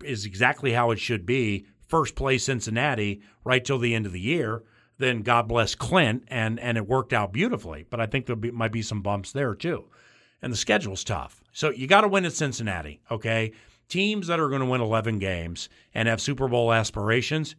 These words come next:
you don't lose your home opener at Cincinnati. Then you go to Arizona and you pull an upset. Kyler's good with DeAndre and A J Green. They're good, but so are you. So go there and win.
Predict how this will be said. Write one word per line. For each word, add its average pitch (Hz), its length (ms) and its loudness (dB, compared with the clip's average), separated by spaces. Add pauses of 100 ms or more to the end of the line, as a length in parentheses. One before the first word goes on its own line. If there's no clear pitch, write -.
you 147 120 0
don't 190 180 4
lose 165 260 0
your 131 140 2
home 120 300 2
opener 104 480 0
at 113 200 2
Cincinnati. 90 720 -4 (460)
Then 185 460 4 (100)
you 131 140 -6
go 143 160 4
to 135 60 4
Arizona 131 520 4
and 127 100 0
you 117 80 0
pull 127 220 2
an 113 60 2
upset. 110 500 0
Kyler's 160 420 2
good 123 260 0
with 123 160 -8
DeAndre 107 560 2
and 107 100 0
A 104 120 2
J 98 220 0
Green. 117 480 -4 (220)
They're 220 120 8
good, 208 400 4 (300)
but 117 120 -2
so 147 160 6
are 127 100 8
you. 131 320 4 (320)
So 127 200 2
go 127 200 6
there 135 200 6
and 127 140 2
win. 117 320 0